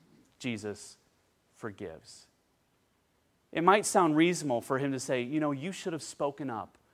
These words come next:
when Jesus was being condemned. You shouldn't have urged people to hand him over. You should not have mocked him." And they could say, "You're right, that was the wrong thing to do. I will get better at that."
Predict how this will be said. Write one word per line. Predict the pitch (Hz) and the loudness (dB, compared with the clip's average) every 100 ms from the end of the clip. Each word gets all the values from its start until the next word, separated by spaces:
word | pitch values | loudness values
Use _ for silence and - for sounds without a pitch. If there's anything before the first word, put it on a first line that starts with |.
| _ | _
when | 135 127 | -8 -6
Jesus | 120 131 127 | -4 -6 -8
was | 135 | -14
being | 123 123 120 | -10 -10 -8
condemned. | 117 104 98 87 - - _ _ _ _ _ _ - | -10 -10 -10 -14 -18 -20 _ _ _ _ _ _ -8
You | 165 | -6
shouldn't | - 185 175 170 156 | -4 -2 -2 -4 -6
have | 160 143 - | -6 -6 -4
urged | 139 131 120 - - | -4 -4 -8 -14 -10
people | 135 - 117 | -8 -6 -8
to | 113 123 113 107 | -8 -12 -12 -12
hand | 131 120 | -10 -8
him | 120 113 | -8 -8
over. | 104 104 - | -10 -12 -14
You | 123 127 | -12 -12
should | - 190 165 | -6 -4 -2
not | 160 143 | -2 -2
have | 135 147 127 | -4 -8 -6
mocked | 135 - - - | -6 -6 -10 -16
him." | 131 113 - - - | -14 -14 -18 -20 -4
And | 156 175 | 0 6
they | 185 | 6
could | 180 151 | 6 -2
say, | - 147 | -2 -2
"You're | 135 131 | -2 -2
right, | 127 131 127 | 0 0 0
that | 123 | -4
was | 131 | -4
the | 113 | -6
wrong | 117 120 | -4 -4
thing | 117 127 113 | -4 -8 -10
to | |
do. | 110 117 113 | -8 -8 -6
I | - 113 | -6 -8
will | 110 | -8
get | 113 - | -10 -8
better | 110 104 | -8 -8
at | 101 | -10
that." | 104 98 | -10 -12